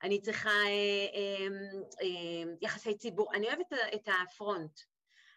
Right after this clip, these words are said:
אני הייתי הרי הכי לא בפרונט, ואני מאוד אוהבת את הפרונט, אז הבנתי ש-, אה, כן קונדיטוריה,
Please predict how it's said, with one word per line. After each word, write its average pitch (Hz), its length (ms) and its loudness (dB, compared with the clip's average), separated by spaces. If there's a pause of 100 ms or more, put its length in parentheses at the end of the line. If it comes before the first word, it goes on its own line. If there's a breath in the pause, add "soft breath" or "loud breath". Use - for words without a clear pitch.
אני 180 120 0
הייתי 226 220 2
הרי 196 160 4
הכי 185 280 2
לא 330 200 2
בפרונט, 170 580 -6 (340)
ואני 185 160 -2
מאוד 196 240 2
אוהבת 277 320 0
את 165 100 -8
הפרונט, 151 540 -10 (720 loud breath)
אז 185 160 0
הבנתי 233 420 2
ש-, - 140 -4
אה, 175 1160 0 (500)
כן 311 200 0 (340)
קונדיטוריה, 196 640 0